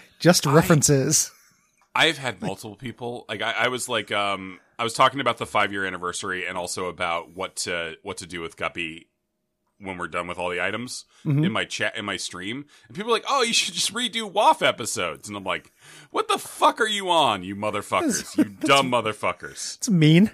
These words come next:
Speaker 1: Uh, <laughs> I don't, I don't like
Speaker 2: Yeah.
Speaker 1: that.
Speaker 2: Well, no, I think, I think I would do 'em with Cole.
Speaker 1: Oh, that's also mean. <laughs> The,
Speaker 2: To
Speaker 1: uh,
Speaker 2: who?
Speaker 1: to, to me.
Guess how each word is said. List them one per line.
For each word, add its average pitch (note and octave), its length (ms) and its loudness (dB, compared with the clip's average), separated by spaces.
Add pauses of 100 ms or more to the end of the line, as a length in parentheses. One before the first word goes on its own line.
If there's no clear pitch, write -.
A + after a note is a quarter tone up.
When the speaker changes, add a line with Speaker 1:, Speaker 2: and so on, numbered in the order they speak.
(280)
Speaker 1:
Uh, F3+ 200 10 (280)
<laughs> - 320 4
I - 60 6 (160)
don't, A#3+ 280 8
I F#3+ 40 -6
don't G#3+ 140 4
like C#3+ 100 4
Speaker 2:
Yeah. D3 280 8 (120)
Speaker 1:
that. A3 160 -2 (320)
Speaker 2:
Well, D4 160 4
no, D4+ 100 10
I G3+ 120 10
think, B3+ 280 0
I G#3 80 6
think B3+ 200 -2
I G#3 80 8
would E3 120 4
do D#3 160 2
'em A#2 60 -2
with G#2 120 -8
Cole. G#2 300 -6 (720)
Speaker 1:
Oh, G#3+ 260 10
that's A#3 180 6
also C#4 280 4
mean. C3+ 300 4
<laughs> - 500 -10
The, F#3+ 240 6
Speaker 2:
To F#3 40 8
Speaker 1:
uh, F3+ 40 6
Speaker 2:
who? G3 260 2 (600)
Speaker 1:
to, D#4+ 160 2
to D#4+ 100 2
me. G4 280 4